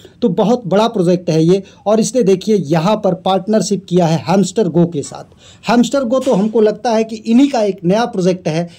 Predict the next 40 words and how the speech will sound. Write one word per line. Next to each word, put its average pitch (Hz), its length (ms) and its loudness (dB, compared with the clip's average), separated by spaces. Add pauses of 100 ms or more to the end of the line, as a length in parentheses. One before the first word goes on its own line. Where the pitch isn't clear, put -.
(120)
इन्होंने 185 320 4
लॉन्च 180 340 2
किया 170 220 0
है, 175 140 0
क्योंकि 196 340 -6 (280)
Telegram 240 500 -4
पर 240 120 -6
बोट 214 340 -2
माइनिंग 208 360 -2
बहुत 180 360 -4
ट्रेंडिंग 240 380 2
में 240 80 4
चल 185 180 0
रहा 160 260 0
है, 170 140 0
इसलिए 214 360 -2
इन्होंने 196 340 2
Hamster 180 400 -4
Go 185 220 -2
के 185 120 -4
साथ 160 260 -8
जो 156 180 -4
है 170 180 -4 (280)
पार्टनरशिप 208 560 0
किया। 175 280 0 (220)
जबकि 220 320 -2
मेरी, 254 420 0 (360)
मेरा 226 240 2
अंदाज़ा 240 420 0
लग 226 180 0
रहा 165 200 2
है 180 120 2
कि 196 160 -6
ये 226 80 0
इन्हीं 202 260 4
का 196 120 0
प्रोजेक्ट 147 380 -6
हो 135 120 -6
सकता 139 300 -12
है। 135 160 -8